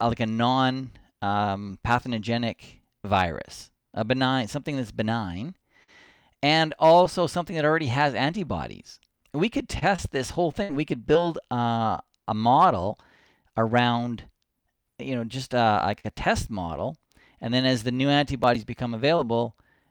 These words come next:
well, the process is already all done. Everything's already been understood. And we just build a new model based on the new data set.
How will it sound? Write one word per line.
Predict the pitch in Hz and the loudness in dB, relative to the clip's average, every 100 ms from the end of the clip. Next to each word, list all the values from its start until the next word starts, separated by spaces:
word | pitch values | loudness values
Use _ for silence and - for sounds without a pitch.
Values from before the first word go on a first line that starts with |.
| _ _ | _ _
well, | 120 113 | -2 -2
the | - | 2
process | 117 113 110 110 | 2 2 2 -4
is | 110 104 | -2 -2
already | 95 98 101 | -2 -2 -4
all | 92 92 | -6 -2
done. | 139 151 143 143 - | 2 2 2 -4 -8
Everything's | 107 107 110 104 98 | -6 -6 -6 -8 -4
already | 101 104 104 104 | -4 -2 -4 -6
been | 98 98 | -6 -6
understood. | 95 95 - - 120 117 113 _ _ _ _ | -6 -8 -8 -2 0 0 -4 _ _ _ _
And | 110 107 104 101 101 95 - _ _ _ _ _ | -4 -2 -2 -2 -4 -8 -14 _ _ _ _ _
we | - 123 | -4 -2
just | 113 101 | -2 0
build | 117 104 | 0 0
a | 107 | 0
new | 110 | -2
model | 104 104 104 101 90 | 2 4 4 2 -2
based | 104 101 - | -4 -4 -6
on | 92 92 92 92 | -4 -4 -6 -6
the | 95 | -6
new | 95 | -4
data | 90 90 90 | -6 -6 -6
set. | 90 - - - | -10 -12 -14 -18